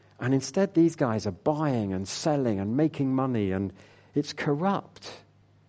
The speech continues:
And so Jesus acts. You see, it's this hypocrisy, this corruption amongst the Pharisees. He can't stand it, and he clears it. Even though, if you think about it, he's already said,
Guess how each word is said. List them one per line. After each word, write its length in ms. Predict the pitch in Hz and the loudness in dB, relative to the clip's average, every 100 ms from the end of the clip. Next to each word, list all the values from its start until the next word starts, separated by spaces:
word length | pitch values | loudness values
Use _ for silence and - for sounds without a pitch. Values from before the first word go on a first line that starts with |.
| _ _ _ | _ _ _
And 140 | 120 107 | -4 0
so 160 | 120 | -2
Jesus 520 | 104 - 139 127 123 127 | -2 0 0 0 -4 -6
acts. 640 | 117 - - - - - _ _ _ _ _ _ _ _ _ _ _ _ _ _ _ _ _ - | -6 -8 -20 -16 -16 -16 _ _ _ _ _ _ _ _ _ _ _ _ _ _ _ _ _ -8
You 60 | |
see, 180 | - 143 | 4 4
it's 140 | - | 6
this 160 | 170 151 | 4 4
hypocrisy, 640 | - 147 175 - 156 - | 2 2 0 0 0 2
this 160 | 117 117 | 2 0
corruption 720 | - - 131 165 - - 147 | -4 -2 2 2 2 -2 0
amongst 300 | 139 135 120 | 2 2 0
the 80 | 127 | -6
Pharisees. 580 | - 131 110 - 95 - - - - | 0 0 0 0 -2 -2 -12 -20 -4
He 100 | 139 | -4
can't 360 | - 165 165 | 0 0 0
stand 520 | - - 170 175 151 | -4 -4 -2 -2 -2
it, 120 | 87 - - _ _ _ _ _ _ _ _ _ - | -4 -8 -18 _ _ _ _ _ _ _ _ _ -6
and 120 | 113 | 0
he 80 | 117 | 0
clears 540 | 117 - 151 151 135 - | 0 0 4 6 4 2
it. 160 | 73 - - _ _ _ _ _ _ _ _ _ _ _ _ _ _ _ _ _ | -8 -12 -20 _ _ _ _ _ _ _ _ _ _ _ _ _ _ _ _ _
Even 360 | 151 196 220 208 | 2 4 4 4
though, 180 | 202 147 | 6 6
if 160 | 117 | 4
you 80 | 131 | 2
think 220 | - 160 | 0 0
about 220 | - 82 78 | 0 -2 0
it, 200 | 104 156 - _ _ _ _ _ _ _ _ | -4 -6 -14 _ _ _ _ _ _ _ _
he's 180 | - 131 | -4 2
already 420 | 175 180 160 147 | 4 6 4 2
said, 540 | 131 - 175 117 87 | -2 0 2 0 -2